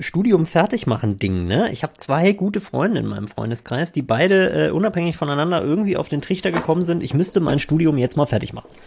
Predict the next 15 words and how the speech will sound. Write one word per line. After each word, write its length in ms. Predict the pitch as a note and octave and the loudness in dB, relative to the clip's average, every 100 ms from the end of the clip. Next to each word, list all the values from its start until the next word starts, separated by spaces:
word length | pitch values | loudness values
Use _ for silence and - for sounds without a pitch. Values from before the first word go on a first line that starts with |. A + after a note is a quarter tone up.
| - - - - - - | -20 -20 -20 -20 -6 0
Ähm, 260 | B2 A#2 - | 0 0 2
der 160 | A2 | 2
eine, 320 | B2+ D#3+ F3 D#3 | 2 2 2 2
der 140 | C3+ | 0
macht 260 | C#3 C#3+ - | 0 -2 2
sein 240 | B2 A#2+ | 4 4
Geschichtsstudium 640 | A#2 C4+ - A3 G#3+ G3+ G3 | 4 4 2 -2 0 2 2
jetzt 200 | F#3+ F#3+ | 2 4
mal 320 | E3+ E3 - - F3+ D#3+ - | 4 2 -2 -12 -16 -14 -4
zu 120 | F3 | 0
Ende, 400 | F3+ F#3+ F3 F3+ - - - - - - | 2 2 2 0 -6 -20 -20 -20 -8 0
ja, 320 | D3 E3 - - | 2 2 -2 -2
den, 280 | B2+ B2 - | 0 0 0
den 140 | B2+ | 0
Geschichtsbachelor. 680 | A#2+ E3 E3 D#3 D#3 D3+ | 2 0 2 0 0 0